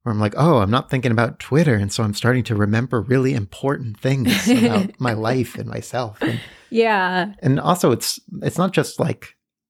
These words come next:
Speaker 1: to-do list items. It can be things like, "I'm not being creative enough in this writing." It can be, like, the self-editing part where I can just be like, "Oh, I just don't know how to write, period." I mean,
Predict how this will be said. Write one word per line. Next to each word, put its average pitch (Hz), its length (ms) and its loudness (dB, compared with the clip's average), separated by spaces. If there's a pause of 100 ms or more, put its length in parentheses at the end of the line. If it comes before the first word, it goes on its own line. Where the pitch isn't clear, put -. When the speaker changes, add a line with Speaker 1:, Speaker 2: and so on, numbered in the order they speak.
(240)
Speaker 1:
to-do 127 360 2
list 175 300 -2
items. 110 460 2
It - 80 -2
can 151 140 2
be 120 120 2
things 113 380 0
like, 98 400 -4 (840)
"I'm 120 300 2
not 117 680 2 (760)
being 120 260 2
creative 113 640 4
enough 95 560 -4
in 113 140 -2
this 101 160 -4
writing." 104 480 -4 (180)
It 147 80 -8
can 120 140 2
be, 120 100 4
like, 107 140 0
the 117 100 2
self-editing 110 960 0
part - 340 -6
where - 100 -20
I 113 40 -16
can 120 160 -12
just - 160 -14
be 120 60 -2
like, 107 180 -2
"Oh, 117 180 2
I 107 120 2
just 120 240 0
don't 107 180 4
know 104 100 4
how 110 160 2
to 107 80 4
write, 107 440 -2 (640)
period." 110 800 2
I 165 100 0
mean, 107 220 2